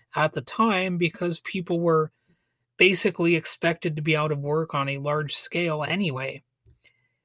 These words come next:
And this possibility and similar ideas for advancement are a pretty understandable reason why some people, you know, uh,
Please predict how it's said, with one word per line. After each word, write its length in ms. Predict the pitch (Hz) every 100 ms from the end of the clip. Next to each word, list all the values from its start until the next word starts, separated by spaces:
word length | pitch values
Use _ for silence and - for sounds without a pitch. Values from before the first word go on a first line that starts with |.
| _ -
And 300 | 180 180 180
this 160 | 196
possibility 840 | - 208 208 - 175 185 190 180
and 140 | 147 131
similar 540 | - 170 165 156 135
ideas 420 | 139 135 147 143
for 180 | - 139
advancement 800 | 135 147 143 143 - 143 143 - _ _ _ _ -
are 140 | 190
a 60 | 220
pretty 340 | - 262 247
understandable 840 | 202 202 165 - 170 180 170 151 139
reason 400 | 151 170 147 135
why 100 | 135
some 300 | 123 170 165
people, 560 | - 160 147 139 135 _ _ _ _ _ _ _ _ _ _ _ -
you 120 | 156
know, 260 | 147 143 139
uh, 360 | 139 135 139